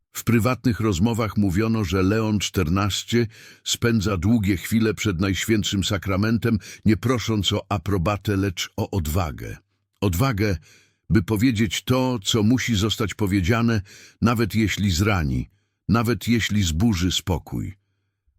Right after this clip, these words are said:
Dla niektórych było to potwierdzenie, że decyzja nie jest atakiem na wiarę, lecz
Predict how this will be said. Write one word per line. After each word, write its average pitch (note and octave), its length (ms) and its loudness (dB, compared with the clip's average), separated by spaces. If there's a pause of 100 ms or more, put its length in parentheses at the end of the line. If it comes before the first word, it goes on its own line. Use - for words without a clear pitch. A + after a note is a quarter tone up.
(120)
Dla A#2 140 4
niektórych C#3 540 2
było C#3 280 4
to A#2 160 -2
potwierdzenie, A#2 760 2
że G#2 160 2
decyzja G#2 600 2
nie A#2+ 240 4
jest F#2+ 300 0
atakiem E2+ 520 -2
na E2 120 0
wiarę, C#2 400 -2 (360)
lecz - 880 -2